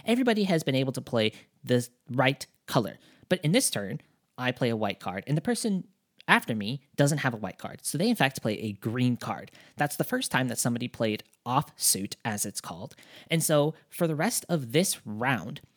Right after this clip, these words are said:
green is going to be the strongest suit in the game. In, in this game, it's called the Nightmare suit. See, that's, that's, that's why I chose this game for Halloween. So that means that green cards are going to be the strongest one for the rest of the game. But what that also means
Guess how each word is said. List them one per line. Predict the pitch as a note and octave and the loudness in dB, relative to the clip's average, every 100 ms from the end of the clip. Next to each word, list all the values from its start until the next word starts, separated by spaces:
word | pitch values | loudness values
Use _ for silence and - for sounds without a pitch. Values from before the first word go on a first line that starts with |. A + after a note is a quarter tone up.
| - - B2+ | -18 -8 -6
green | - F#3 G3 D3+ C3+ E3 _ | 0 2 2 2 0 -4 _
is | C3+ | -4
going | B2 B2+ | -2 -2
to | A#2 | -4
be | A2 | -6
the | G#2 | -6
strongest | A2 - C3 F3+ F#3+ - | -4 0 2 2 0 0
suit | - A#2+ - - _ _ - | 0 0 -2 -12 _ _ 0
in | C3 A#2+ A3 | 2 2 0
the | C3 | -4
game. | G#2+ G#2 E2+ - | -2 -6 -8 -6
In, | B2 A#2+ | -4 -4
in | - G#2+ G3+ | -4 -6 2
this | B3+ - | 2 4
game, | A#3 A2+ | 0 -2
it's | A2+ - | -2 -4
called | - G2 | -4 0
the | A#2+ | 0
Nightmare | D#3 - A#3+ F#3 | 2 2 0 -2
suit. | - - - _ | -4 -6 -14 _
See, | - D#3 C4 - - | -4 -2 -2 -6 -8
that's, | G#2+ - | -6 -6
that's, | - C3 - - | -2 -2 -2 -6
that's | D#3+ | -2
why | F3 E3 | 2 2
I | E3+ | 2
chose | - F3 | 2 2
this | F3 E3+ | 2 0
game | F3+ | 0
for | E3+ | 0
Halloween. | D#3+ E3+ E3+ G#3+ - - - - - - _ _ _ _ - | 2 4 4 0 -4 -10 -20 -20 -20 -20 _ _ _ _ -6
So | - F3 - _ | -2 -2 -4 _
that | D#3+ A#3+ | -6 -4
means | A3 C3 A#2 | -2 -2 -2
that | G#2+ | -6
green | B2+ F3 A#3+ | -4 -2 0
cards | D#3+ G#2+ G#2+ | 0 -4 -4
are | B2+ | -4
going | A2+ A#2+ | -4 -6
to | A#2+ | -8
be | B2 | -8
the | G#2+ A2 | -8 -8
strongest | - A2 G2 F#2+ G#2 - | -6 -6 -6 -8 -8 -8
one | G#2+ G2 | -8 -6
for | - | -6
the | G#2+ | -8
rest | G#2 - | -8 -8
of | - | -10
the | |
game. | - - - - - - | -10 -14 -16 -20 -16 -4
But | C#3+ | -2
what | D#3 | 0
that | C#3+ _ | -2 _
also | A3 D#4 - B2 | 4 6 4 0
means | - - | -4 -14